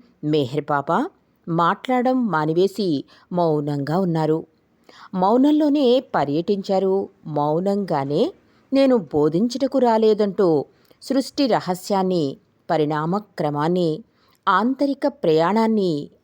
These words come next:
అనేకమైన ఆధ్యాత్మిక విషయాలను, రహస్యాలను స్పష్టంగా ఆంగ్ల భాషలో ఆయన ఉపయోగించిన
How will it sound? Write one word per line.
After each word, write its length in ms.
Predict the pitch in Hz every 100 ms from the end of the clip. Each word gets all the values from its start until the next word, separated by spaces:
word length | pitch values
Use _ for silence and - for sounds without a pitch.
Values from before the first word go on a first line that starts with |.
| -
అనేకమైన 840 | 165 160 160 147 143 147 147 220 392 _ _ _ _ _
ఆధ్యాత్మిక 720 | 175 160 160 - 254 262 277 269
విషయాలను, 840 | 175 135 165 180 185 180 180 190 _ -
రహస్యాలను 880 | 139 151 165 - 160 156 151 147 156 _ _ _
స్పష్టంగా 1000 | - - 175 - - 147 147 151 190 196 - -
ఆంగ్ల 380 | 156 165 165 156
భాషలో 640 | 139 131 135 147 180 320 - _ _ _ -
ఆయన 360 | 175 175 240 294
ఉపయోగించిన 920 | 285 247 254 247 233 226 220 202 208